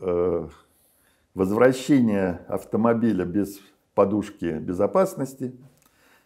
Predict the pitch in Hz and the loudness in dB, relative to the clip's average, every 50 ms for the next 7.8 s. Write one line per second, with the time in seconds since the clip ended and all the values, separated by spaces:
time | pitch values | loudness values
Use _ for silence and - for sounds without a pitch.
0 | _ _ - 165 175 - 156 - - 170 156 147 139 143 135 127 127 123 131 139 | _ _ 0 2 4 4 0 2 6 6 6 6 6 4 2 2 2 4 4 4
1 | 139 139 139 - 160 151 147 143 135 131 135 - 135 135 151 175 202 202 190 196 | 4 2 2 2 2 2 4 2 2 2 4 2 4 6 6 6 6 6 4 2
2 | - - 107 98 92 - 107 104 98 - 143 156 160 151 143 139 135 127 135 - | 0 0 0 0 2 4 2 2 2 2 0 2 2 2 2 2 2 0 -2 -6
3 | - - _ _ _ _ - 107 123 123 123 131 135 123 - 147 175 196 220 196 | -14 -20 _ _ _ _ -2 -2 -2 0 0 -2 2 6 6 6 6 6 4 4
4 | 156 131 120 110 98 104 104 95 92 90 87 90 - - - 90 104 117 113 - | 6 4 4 4 8 8 10 10 10 8 4 0 -4 -10 -6 0 0 0 0 0
5 | - - - 92 82 80 95 95 90 110 117 123 123 113 95 80 - - - 85 | -8 -10 -8 -8 -6 -2 -2 4 8 10 10 10 10 8 4 2 -2 -4 -6 -6
6 | 82 85 - - _ _ _ _ _ _ _ _ _ _ _ - - 87 87 85 | -6 -6 -10 -16 _ _ _ _ _ _ _ _ _ _ _ -10 -4 0 0 0
7 | 85 - - - _ - 101 101 98 95 92 90 - - - _ | -2 -4 -10 -10 _ 4 4 6 6 4 4 2 -2 -10 -20 _